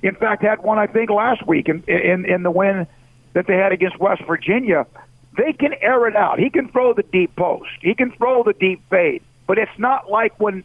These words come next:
when they had that, that constant just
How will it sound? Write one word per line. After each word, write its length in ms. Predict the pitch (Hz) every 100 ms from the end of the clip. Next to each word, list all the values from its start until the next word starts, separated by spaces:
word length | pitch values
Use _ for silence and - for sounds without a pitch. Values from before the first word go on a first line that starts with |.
| -
when 260 | 185 175 -
they 140 | 175
had 260 | 175 214 196
that, 240 | 190 170 -
that 260 | 170 165 -
constant 600 | 208 226 214 - 185 -
just 240 | 180